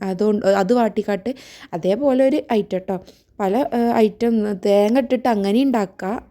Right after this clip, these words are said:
അല്ലാതെ ഇങ്ങനെ സാധാ മസാലയൊക്കെ അങ്ങനെ ഉണ്ടാക്കേ. എൻ്റെ ഉമ്മച്ചി ഇപ്പോൾ അത് നാട്ടിൽ നിന്ന് നല്ല ഉണ്ടാക്കി തന്നിട്ടുണ്ട് അതിൻ്റെ കുറച്ച് മുന്നേ.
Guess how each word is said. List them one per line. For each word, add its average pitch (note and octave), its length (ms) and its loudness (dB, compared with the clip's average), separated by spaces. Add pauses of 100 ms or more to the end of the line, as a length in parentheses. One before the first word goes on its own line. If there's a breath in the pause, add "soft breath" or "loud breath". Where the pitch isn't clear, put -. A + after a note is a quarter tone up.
അല്ലാതെ F3+ 380 0
ഇങ്ങനെ C4 200 4 (460 loud breath)
സാധാ B3+ 320 2
മസാലയൊക്കെ B3 500 0
അങ്ങനെ G3+ 240 2
ഉണ്ടാക്കേ. F#3 380 -4 (1300)
എൻ്റെ A#3+ 180 4
ഉമ്മച്ചി B3+ 260 2
ഇപ്പോൾ A3 160 0
അത് G3+ 60 2 (160)
നാട്ടിൽ F#3+ 240 -2
നിന്ന് G3 140 -2
നല്ല F#3+ 200 0
ഉണ്ടാക്കി F#3 300 -4
തന്നിട്ടുണ്ട് E3+ 380 -4
അതിൻ്റെ E3 220 -4
കുറച്ച് E3+ 260 -4
മുന്നേ. G3+ 320 2